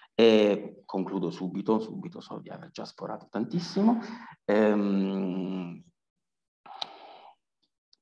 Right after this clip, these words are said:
la, mm, domanda forse, mm, più, più interessante in questo senso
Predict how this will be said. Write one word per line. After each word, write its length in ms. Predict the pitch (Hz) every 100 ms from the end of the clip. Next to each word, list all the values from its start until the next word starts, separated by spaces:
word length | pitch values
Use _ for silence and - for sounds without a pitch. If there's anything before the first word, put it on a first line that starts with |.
| - - - _ _ _ _ _ _ _ _ _ _ _ - -
la, 840 | 147 156 170 143 135 127 120 113 107
mm, 340 | 104 101 98 110 - -
domanda 680 | 104 127 135 143 147 120 101
forse, 600 | - 107 - - 98 98
mm, 340 | 87 85 95 85 76 - - _
più, 760 | _ 98 95 92 95 82 85 - - _ - _ _ _
più 100 | 110
interessante 960 | 110 113 113 120 - 110 95 95 95 104
in 120 | 92
questo 300 | 92 - 117
senso 840 | 110 90 80 82 - 190 190 98